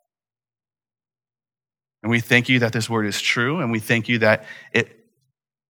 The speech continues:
is what we place our hope in, that it's filled with your love, that is a picture of peace,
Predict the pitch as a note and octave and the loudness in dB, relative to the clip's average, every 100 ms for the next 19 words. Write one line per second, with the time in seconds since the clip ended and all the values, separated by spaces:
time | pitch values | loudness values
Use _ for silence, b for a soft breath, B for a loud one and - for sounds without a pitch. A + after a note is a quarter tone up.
0 | _ A2+ A2 B2 B2 A#2+ - A#2+ G#2+ G2 | _ -6 0 0 0 -4 -4 -4 -2 -2
1 | - A#2 - G2 F#2 - _ _ _ _ | -4 -6 -6 -10 -10 -20 _ _ _ _
2 | _ _ _ _ _ _ _ _ _ _ | _ _ _ _ _ _ _ _ _ _
3 | _ _ _ _ _ _ _ _ A2+ G#2 | _ _ _ _ _ _ _ _ -2 0
4 | - - C3 B2 A#2 G#2 G#2+ G#2+ A2+ G#2 | -2 -2 -2 0 -2 -6 -2 2 4 2
5 | G2 - _ _ _ _ _ _ _ _ | -4 -14 _ _ _ _ _ _ _ _
6 | _ _ A2+ A#2 G#2 G#2 - - C#3 - | _ _ -2 -2 -2 -6 -8 -4 -2 0
7 | - A2+ G2+ G2+ - - A#2+ A2 - - | 2 2 2 -2 -14 -6 -4 -2 -2 -2
8 | - | -4